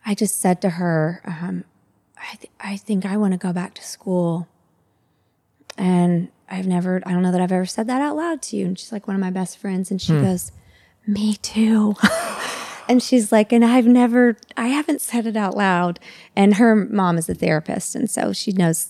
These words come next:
Speaker 1: this world really well, but we had never said it out loud to each other.
Speaker 2: Hmm.
Speaker 1: And that was the moment.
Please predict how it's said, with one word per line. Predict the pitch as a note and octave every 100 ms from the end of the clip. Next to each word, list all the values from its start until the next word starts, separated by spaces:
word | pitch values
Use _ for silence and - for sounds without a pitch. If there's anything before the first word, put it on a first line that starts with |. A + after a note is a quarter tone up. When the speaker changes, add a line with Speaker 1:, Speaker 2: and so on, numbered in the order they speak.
| -
Speaker 1:
this | F#3+ -
world | G3 F3+ F#3+ A3
really | F3 E3+
well, | G#3+ C4 G3+
but | F3+ E3 - _ _ _ _ _ _ _ -
we | F#3+
had | F#3 G3
never | F3+ F#3+
said | - F#3+
it | F3+
out | F3+ G3+
loud | E3+ E3 -
to |
each | - -
other. | - - B3 B3
Speaker 2:
Hmm. | E3 C3+ A#2 - -
Speaker 1:
And | G#3 G3+
that | G3 F3
was | F#3+ E3
the | F3
moment. | E3 G3 G#3 - -